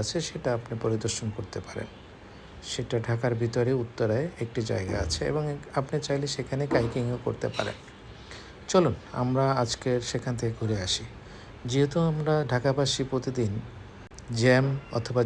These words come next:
যানজটের সমস্যা ফেস করে চলতে হয়, সেখান থেকে কিছুটা ভিন্ন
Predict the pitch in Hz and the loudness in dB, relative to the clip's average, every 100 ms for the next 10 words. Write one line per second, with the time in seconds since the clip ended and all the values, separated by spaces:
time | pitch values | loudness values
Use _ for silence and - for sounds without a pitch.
0 | 113 117 113 117 117 123 120 - - - | 4 4 4 2 4 2 2 -2 -6 -8
1 | - - - - - - 131 120 117 131 | -10 -12 -14 -14 -8 0 4 4 2 0
2 | - 127 - 135 120 - 131 - 113 101 | 2 2 2 2 2 2 0 0 -2 0
3 | 98 - - - - - - - 156 160 | -4 -8 -18 -18 -18 -10 -2 0 4 4
4 | 156 160 - - 127 - 135 117 123 123 | 4 0 -4 -2 -2 4 2 4 0 2